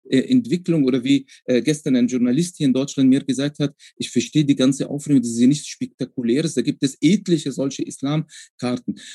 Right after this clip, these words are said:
Wenn die Kritik aber jetzt inhaltlicher Natur ist, dass man sagt, Moment, da gibt es eine falsche Information, da gibt es, wunderbar, da haben wir in der Pressekonferenz eingeladen, auch die entsprechenden sich zu melden bei Professor Aslan, um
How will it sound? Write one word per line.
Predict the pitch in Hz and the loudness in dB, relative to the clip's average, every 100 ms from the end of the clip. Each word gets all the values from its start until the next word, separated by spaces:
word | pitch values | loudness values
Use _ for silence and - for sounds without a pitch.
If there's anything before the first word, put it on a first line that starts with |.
| - | -10
Wenn | 123 135 247 269 | 0 6 8 8
die | 208 | 4
Kritik | - 165 170 202 185 | 0 -2 0 -4 -4
aber | - 117 98 90 _ _ - | -4 -2 -2 -6 _ _ -4
jetzt | 147 - - | -4 -2 4
inhaltlicher | 247 196 165 120 117 113 | 4 4 0 -4 -4 -4
Natur | 110 - 98 87 | -4 -6 -8 -8
ist, | 95 123 | -10 -8
dass | 117 | -2
man | 135 | 0
sagt, | 135 143 - | 2 0 0
Moment, | 143 143 98 - - - - | 2 4 2 -2 -14 -16 -4
da | 139 | -2
gibt | 143 160 | 0 -2
es | 143 | -2
eine | 139 131 | 2 0
falsche | 120 123 - | 0 -4 -2
Information, | 117 117 113 101 92 - - - | -2 -2 0 0 -2 -8 -10 -6
da | 120 | -2
gibt | 127 127 139 | 0 0 0
es, | - - _ _ _ _ _ _ | -2 -6 _ _ _ _ _ _
wunderbar, | - 120 139 220 202 101 - _ | -10 0 6 6 6 -2 -10 _
da | 127 127 | -4 0
haben | 143 147 | 0 0
wir | 151 135 | 0 0
in | 131 | -2
der | |
Pressekonferenz | 127 139 135 147 135 127 131 135 - | -2 -6 -6 -4 -4 -2 -2 -2 -2
eingeladen, | 127 202 208 123 107 104 117 127 | 4 6 6 4 0 -4 -2 -4
auch | 143 | -6
die | - 123 | -8 -6
entsprechenden | 127 - 127 127 143 139 - - | -6 -2 -2 0 2 0 -4 -16
sich | - 175 - | -2 0 0
zu | - | 0
melden | 143 156 202 143 | 2 4 2 2
bei | 113 117 | 2 0
Professor | - 120 127 127 120 | -4 -6 -6 -6 -10
Aslan, | - - 143 151 - - - | -8 -2 0 0 -4 -20 -10
um | - 147 165 | 0 2 2